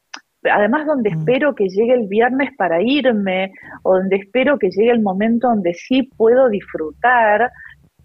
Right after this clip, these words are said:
Speaker 1: y, y en realidad el Ikigai lo que viene a traer y el propósito de vida es que ya en sí mismo, eh, eso es lo que me da la satisfacción,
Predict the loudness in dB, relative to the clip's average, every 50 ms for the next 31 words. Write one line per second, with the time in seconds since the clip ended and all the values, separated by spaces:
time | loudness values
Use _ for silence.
0 | _ _ _ _ -4 -2 0 0 0 -2 -4 -6 -4 -2 -2 -2 -2 -2 -2 0
1 | 2 2 2 2 2 2 4 4 2 2 0 0 0 2 2 4 4 4 4 2
2 | 2 2 2 0 0 0 2 2 2 2 0 0 0 2 2 4 4 4 2 2
3 | 2 0 0 0 0 0 0 0 2 0 -2 0 0 -2 -2 0 0 0 0 0
4 | 0 0 0 0 0 0 2 2 0 0 -2 _ _ _ _ -20 _ _ -4 -4
5 | -4 -2 0 2 2 2 2 0 -2 -8 -6 0 0 2 2 2 0 -4 -8 -8
6 | -4 -2 0 2 2 2 2 2 0 -4 -4 -8 -12 -8 -4 -2 0 0 0 0
7 | -2 -4 -6 -14 _ -20 -20 _ _ _ -2 0 0 2 2 4 4 2 2 0
8 | -2 0 0 2 0 0 -2 0 0 2 2 2 2 0 0 0 2 0 0 0
9 | 0 -2 -2 -2 0 0 2 2 2 2 2 0 -2 -2 0 0 0 0 0 -2
10 | -2 -2 -2 -2 -6 -10 -8 -6 -8 -8 -8 -10 -14 -10 -4 -2 0 2 2 0
11 | -2 -6 -14